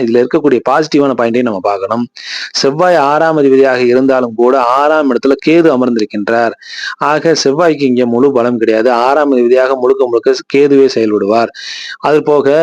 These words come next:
இங்க செவ்வாயும் கேதுவும் இருவருமே ஆறாம் இடத்தோடு தொடர்பு பெற்றிருக்கக்கூடிய இரு கிரகங்களுமே உங்களுக்கு புதனுடைய சாரத்தை வாங்கியிருக்கார். லக்னாதிபதியாகிய நாலாம் அதிபதியாக வரக்கூடிய லக்னத்திற்கும் நாளுக்கும் அதிபதியாக சுகஸ்தானத்துக்கும் அதிபதியாக வரக்கூடிய புதனுடைய சாரத்தில் அமர்ந்திருக்கின்றதுனால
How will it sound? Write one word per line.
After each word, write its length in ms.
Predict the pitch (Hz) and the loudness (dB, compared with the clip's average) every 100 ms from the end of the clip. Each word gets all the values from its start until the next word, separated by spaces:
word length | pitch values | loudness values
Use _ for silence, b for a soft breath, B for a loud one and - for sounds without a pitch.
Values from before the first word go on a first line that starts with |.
| 170 - | 0 -2
இங்க 160 | 151 139 | -2 0
செவ்வாயும் 580 | - 139 165 160 170 180 196 _ _ _ - | 0 0 2 2 2 -2 -6 _ _ _ -2
கேதுவும் 440 | 151 151 135 135 | 0 2 2 2
இருவருமே 460 | 123 139 160 139 143 | 2 4 4 2 0
ஆறாம் 320 | 135 143 160 143 | 0 0 0 0
இடத்தோடு 320 | 131 135 135 | 0 2 2
தொடர்பு 320 | 135 127 156 | 2 2 2
பெற்றிருக்கக்கூடிய 520 | 131 123 123 117 117 110 | 2 0 0 0 0 0
இரு 180 | 131 160 | 2 2
கிரகங்களுமே 680 | 139 127 127 113 107 120 139 - B B B B | 2 0 0 -2 -2 -2 -2 -6 B B B B
உங்களுக்கு 320 | 147 135 151 139 | -2 2 2 2
புதனுடைய 520 | 131 156 190 170 139 | 0 2 2 2 2
சாரத்தை 380 | 120 123 123 113 | 2 -2 0 -2
வாங்கியிருக்கார். 460 | 110 104 104 120 | -2 -4 -4 -2
லக்னாதிபதியாகிய 840 | 113 - 170 170 147 139 123 127 143 | -2 -2 0 2 2 2 2 0 0
நாலாம் 340 | 131 151 156 | 0 0 0
அதிபதியாக 460 | 135 127 127 123 131 | 2 2 2 2 0
வரக்கூடிய 460 | 123 120 120 120 135 143 B B B _ - | -2 -2 -2 0 2 0 B B B _ -10
லக்னத்திற்கும் 640 | 131 131 165 151 143 160 | -8 -4 -2 -2 -2 -2
நாளுக்கும் 380 | 143 139 139 151 | 0 0 -2 -2
அதிபதியாக 460 | 135 127 131 127 123 | 0 2 2 0 0
சுகஸ்தானத்துக்கும் 680 | 135 143 165 143 143 143 | 0 0 0 -2 0 0
அதிபதியாக 440 | 127 131 135 127 120 | 2 2 2 0 0
வரக்கூடிய 380 | 123 123 123 110 | 0 0 0 2
புதனுடைய 460 | 117 151 175 156 | 2 2 2 2
சாரத்தில் 380 | 120 123 123 120 | 2 0 0 0
அமர்ந்திருக்கின்றதுனால 840 | 113 123 123 113 110 107 107 101 | 0 0 -2 -2 -4 -2 -2 0